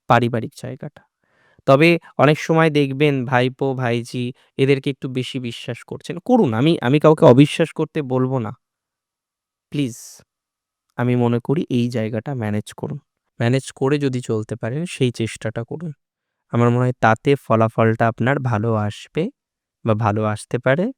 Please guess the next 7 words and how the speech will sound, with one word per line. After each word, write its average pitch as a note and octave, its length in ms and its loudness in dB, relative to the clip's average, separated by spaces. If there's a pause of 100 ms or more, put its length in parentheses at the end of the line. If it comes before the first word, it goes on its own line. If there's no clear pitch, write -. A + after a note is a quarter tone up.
(440)
বা A2+ 160 4
আসার A2+ 340 0
কথা D3 420 -2 (500)
রয়েছে A2+ 440 0
বলে B2 200 -4
মনে C3+ 280 -8
করছি। - 340 -20